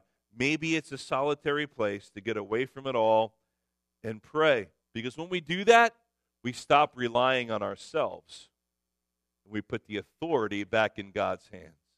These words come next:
See that? When we're just going and going and going, what happens is we get further and further away from letting God be in control, and we're the ones that are now taking control.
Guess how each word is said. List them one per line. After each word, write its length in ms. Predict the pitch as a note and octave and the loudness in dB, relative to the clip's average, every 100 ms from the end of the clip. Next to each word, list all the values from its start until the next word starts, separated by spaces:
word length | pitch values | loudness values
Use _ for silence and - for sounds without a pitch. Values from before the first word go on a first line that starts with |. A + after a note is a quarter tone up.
| _ _ - | _ _ -16
See 80 | A2 | -10
that? 260 | A2 C3 _ _ _ _ _ | -10 -10 _ _ _ _ _
When 120 | G#2+ | -10
we're 80 | A#2 | -8
just 240 | A#2 B2+ - | -8 -10 -4
going 280 | B2 B2 | -4 -4
and 80 | C3 | -4
going 240 | B2+ B2+ A#2+ | -4 -4 -4
and 80 | |
going, 300 | A#2+ C3+ A#2 | -2 -2 -2
what 160 | G#2+ G#2+ | -2 -2
happens 420 | B2 B2+ B2+ A2 A2 | 2 0 -2 -10 -8
is 240 | A2 G2 | -8 -8
we 80 | G#2 | -8
get 180 | A2 G#2+ | -8 -6
further 260 | - A#2+ B2 | -4 -4 -4
and 100 | A#2 | -8
further 320 | - A#2+ A2+ | -8 -6 -4
away 340 | A2+ A#2 B2 A2+ | -2 0 0 -2
from 180 | A2 | -8
letting 280 | G#2 G#2+ G2+ | -8 -8 -8
God 340 | G2+ A#2 C#3+ A#2+ | -2 2 2 0
be 160 | A#2 | -6
in 120 | G#2+ G2+ | -8 -12
control, 640 | G#2+ G2 - G#2 G2+ G2+ _ _ _ - | -20 -16 -6 -4 -4 -6 _ _ _ -10
and 180 | G#2+ A2 | -8 0
we're 200 | B2+ C3 | 2 2
the 100 | A#2+ | 0
ones 360 | A#2 A2+ A2 | 0 -2 -4
that 140 | A#2 G#2+ | -4 -4
are 80 | |
now 240 | G#2 G#2+ G#2 | -2 -4 -4
taking 420 | - G#2+ - G#2 | -8 -12 -12 -18
control. 520 | - G#2 - F#2 E2 | -18 -20 -16 -16 -18